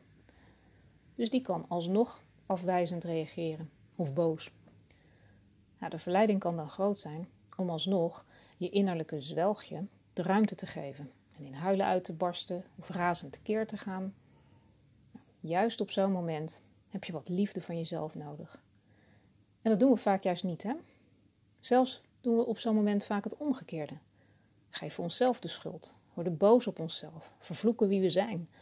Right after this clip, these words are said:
En zinnen die dan door je hoofd kunnen spelen zijn bijvoorbeeld: "Zie je, ik doe het weer verkeerd, hè? Ik baal er zo van dat me dit raakt.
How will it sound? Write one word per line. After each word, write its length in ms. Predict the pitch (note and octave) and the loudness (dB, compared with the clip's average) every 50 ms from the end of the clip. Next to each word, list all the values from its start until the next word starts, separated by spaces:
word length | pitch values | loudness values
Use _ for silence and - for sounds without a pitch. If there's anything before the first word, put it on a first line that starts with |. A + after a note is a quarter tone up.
| - - - - _ _ _ _ _ _ _ _ - | -20 -20 -20 -20 _ _ _ _ _ _ _ _ -12
En 180 | F#3 F3 E3+ E3+ | -8 -6 -4 2
zinnen 260 | F3+ G#3+ A#3 A#3+ G#3+ | 4 6 6 6 6
die 120 | G3 G#3 | 4 4
dan 160 | F#3 F#3+ F#3 F3 | 2 2 0 2
door 120 | F3+ F3 | 2 2
je 80 | E3+ E3 | 2 4
hoofd 280 | F3 G3+ A3+ A3+ - | 4 4 4 2 2
kunnen 240 | - - G#3+ G#3 G#3 | 0 2 4 4 4
spelen 440 | - - - G3+ G3 G3 G3 G3+ G3 | 2 2 2 4 4 6 4 2 2
zijn 180 | G3 F#3+ F#3+ | 0 0 -2
bijvoorbeeld: 460 | F#3 F3+ F3+ F#3+ F3+ F3 F3 F3 - - _ - - _ _ _ _ | -2 -2 -2 -2 0 0 -2 -4 -4 -10 _ -20 -20 _ _ _ _
"Zie 200 | - - C#4 C4+ | -2 0 4 6
je, 160 | C4 C4 C4 - _ _ - | 6 6 4 2 _ _ 0
ik 120 | G#3+ A3 F#3+ | 2 2 4
doe 80 | G#3+ G#3+ | 4 4
het 60 | - | 4
weer 120 | G3+ F#3+ | 4 2
verkeerd, 380 | F3+ - - - E3 E3 D#3+ - | 2 0 -4 -2 -2 -2 -2 -2
hè? 60 | F#3+ G3 - - _ _ _ _ - | -6 -10 -10 -12 _ _ _ _ -14
Ik 140 | - E3+ - _ - | -14 -14 -14 _ 0
baal 220 | - G#3+ G#3+ A3+ | 2 4 4 4
er 120 | A#3 A3+ G#3 | 4 2 2
zo 300 | G3+ G#3 A3+ A#3 A#3+ B3 | 4 4 6 6 6 6
van 180 | A#3+ A#3+ A3 | 4 4 0
dat 140 | G3+ G#3 G3 | 0 0 0
me 80 | G3 G3 | 0 0
dit 140 | G3 F#3 F#3+ | 0 0 0
raakt. 360 | F#3 F3+ F3 F3 F3 - | -2 -2 -2 -2 -4 -8